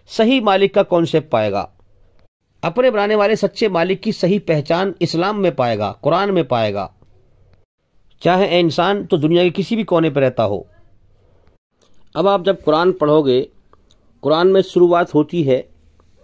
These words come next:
अल्हम्दुलिल्लाहि रब्बिल आलमीन। अल्लाह जो कह रहा है कि ज़मीन व आसमान में जो भी कुछ है सब मेरा है, सब जितने जीव हैं सबको मैंने पैदा किया है, हैं, और सबको मैं खिलाता हूँ और पिलाता हूँ।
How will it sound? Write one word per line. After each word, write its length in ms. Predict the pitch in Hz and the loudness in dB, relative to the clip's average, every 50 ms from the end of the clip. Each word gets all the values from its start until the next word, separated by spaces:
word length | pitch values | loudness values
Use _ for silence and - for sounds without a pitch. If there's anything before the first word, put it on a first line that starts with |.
| _ _ _ _ _ _ _ _ _ _ - _ _ _ - | _ _ _ _ _ _ _ _ _ _ -20 _ _ _ -6
अल्हम्दुलिल्लाहि 840 | 131 131 - - 208 214 196 185 180 175 165 160 156 160 165 165 | -6 -6 -2 -2 -2 0 2 4 4 4 4 4 4 4 4 4
रब्बिल 300 | 147 147 135 131 147 147 | 2 0 0 0 2 2
आलमीन। 520 | 143 135 135 131 131 135 143 151 160 156 - _ _ _ _ _ _ _ _ _ _ _ _ _ _ _ _ _ _ _ _ _ _ _ - | 2 2 2 2 2 2 0 0 0 -2 -6 _ _ _ _ _ _ _ _ _ _ _ _ _ _ _ _ _ _ _ _ _ _ _ 0
अल्लाह 220 | 151 185 196 196 | 2 4 4 6
जो 120 | 196 196 | 4 4
कह 140 | 185 - 170 | 2 2 0
रहा 120 | 160 165 170 | 0 0 0
है 120 | 175 185 | 0 -2
कि 120 | 180 - 180 | 0 -2 0
ज़मीन 260 | 135 151 151 170 170 | 0 0 0 2 2
व 60 | 175 160 | 2 2
आसमान 440 | 143 147 139 - 151 151 156 165 | 0 -2 -4 -4 -4 -4 -2 -2
में 180 | 170 170 165 143 | -2 -2 -2 -2
जो 120 | 117 139 156 | -2 -2 -2
भी 120 | 165 175 | -2 -2
कुछ 240 | 170 - 160 147 - | -2 -4 -6 -2 -2
है 60 | 170 151 | -4 -2
सब 180 | - - 156 151 | -2 -4 -4 0
मेरा 260 | 139 135 139 135 143 | 0 0 2 2 0
है, 180 | 143 147 175 180 _ - _ _ _ - | -2 -4 -8 -10 _ -20 _ _ _ -20
सब 360 | - - - - - 180 147 | -20 -20 -12 -6 -4 -4 -4
जितने 280 | 131 127 - 175 180 160 | -4 -4 -2 0 0 0
जीव 280 | 123 120 151 165 156 156 | 0 -4 -4 -2 0 0
हैं 120 | 170 165 | 0 0
सबको 280 | 143 - 147 - - 165 | 0 -2 -6 -4 -4 -4
मैंने 220 | 147 131 131 143 151 | -2 0 0 0 -2
पैदा 260 | 151 143 143 139 147 143 | -2 -2 -2 -2 -2 -4
किया 240 | - - 151 143 143 | -4 -4 -4 -4 -4
है, 160 | 147 151 - _ _ _ _ _ _ _ _ _ _ _ _ _ _ _ - | -4 -8 -12 _ _ _ _ _ _ _ _ _ _ _ _ _ _ _ -6
हैं, 200 | 123 151 185 233 _ _ _ _ _ _ _ _ _ _ _ - | -4 -4 -4 -4 _ _ _ _ _ _ _ _ _ _ _ -4
और 120 | 135 147 147 | -2 -2 -2
सबको 440 | - - 202 202 - - - 202 202 | -2 -2 -4 -4 -4 0 2 2 4
मैं 140 | 190 196 185 | 4 2 0
खिलाता 420 | 190 - 147 147 147 143 139 - | 0 0 -2 0 0 -2 -2 -2
हूँ 160 | 156 151 165 165 | -2 -2 0 -2
और 100 | 165 156 | -2 -4
पिलाता 380 | - - 135 123 113 113 - 110 | -4 -2 -2 -2 -2 -2 -4 -6
हूँ। 180 | 98 101 95 | -6 -6 -10